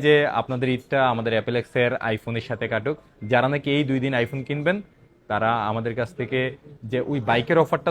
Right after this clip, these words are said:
তো আমাদের চাঁদ রাত পর্যন্ত আছে, অন্য, অন্য কোনো অফার আর আমাদের কাছে নাই এখন। তবে প্রাইসের বেলায় আমি ভালো করব, শেষ রমজানে আমি অবশ্যই প্রাইস ভালো করব ইনশাল্লাহ। সেই সাথে যেহেতু এই রমজানটা চলে যাচ্ছে আমাদের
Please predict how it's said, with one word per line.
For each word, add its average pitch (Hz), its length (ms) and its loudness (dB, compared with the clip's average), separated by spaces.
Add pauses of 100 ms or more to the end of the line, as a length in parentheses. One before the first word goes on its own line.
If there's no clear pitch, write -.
তো 180 120 2
আমাদের 147 280 -2
চাঁদ 147 200 4
রাত 156 160 -2
পর্যন্ত 165 240 0 (100)
আছে, 208 140 0 (160)
অন্য, 151 120 -2 (280)
অন্য 147 100 -2 (100)
কোনো 135 200 -2
অফার 131 200 -2
আর 135 120 2
আমাদের 120 220 -4
কাছে 120 220 -6
নাই 113 200 2
এখন। 175 140 -2 (540)
তবে 196 140 8 (120)
প্রাইসের 147 440 6
বেলায় 175 260 4
আমি 147 180 0
ভালো 117 200 2
করব, 104 160 -4 (440)
শেষ 143 200 2 (140)
রমজানে 160 320 0 (320)
আমি 117 120 -6 (100)
অবশ্যই 170 380 2
প্রাইস 156 160 4 (100)
ভালো 143 160 4
করব 147 120 0 (100)
ইনশাল্লাহ। 165 320 0 (520)
সেই 175 200 4
সাথে 180 180 4 (1300)
যেহেতু 147 260 0 (120)
এই 123 120 4
রমজানটা 120 400 -2
চলে 135 180 2
যাচ্ছে 98 240 -8
আমাদের 98 200 -6